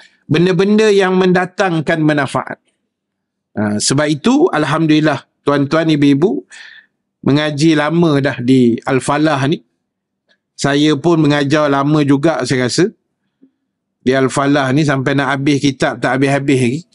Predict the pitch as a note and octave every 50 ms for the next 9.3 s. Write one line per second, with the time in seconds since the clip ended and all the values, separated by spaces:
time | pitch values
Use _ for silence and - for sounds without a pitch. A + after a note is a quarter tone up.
0 | _ - A#2 B2 D3 D#3+ - _ _ _ _ - _ _ _ _ - - A#2 A#2
1 | B2 C3 C3+ B2+ - D#3 D3 D3 C#3 C#3 D3 C3+ C#3 C#3+ C#3 C#3+ D3 D3+ - F#3+
2 | G#3 G#3 G#3 G3+ F#3 D3 C3+ B2+ A#2+ B2+ C#3 - - C#3 C3 C#3+ C3+ A#2+ B2 D3+
3 | F#3+ A3+ _ _ _ - _ _ _ _ - D3+ E3+ F3+ - - D3 D#3+ D#3 E3
4 | D#3 E3 D#3+ E3+ E3 - F3 D#3 C3+ B2+ A#2+ - C3+ B2 B2+ B2 A#2+ B2 A2+ G2+
5 | G2 F#2 F#2 F2+ - _ _ _ _ - - G2 G#2+ A#2 C3 C3+ A#2 G#2+ A2+ C#3
6 | D#3+ D#3+ C#3+ C3 C3 C3 C#3+ C3 - C#3 C#3+ D#3+ F3 F3 F#3+ G#3 A#3+ C4+ G3 -
7 | _ _ _ - - _ _ _ _ _ _ _ - D3+ D#3+ E3 D#3 C3+ - -
8 | _ _ _ _ - D#3 D#3+ F3 G3 A#3+ A#3 G#3+ G3 - - B3 A#3+ A3+ F#3+ -
9 | B3 C4 D4 D4+ D4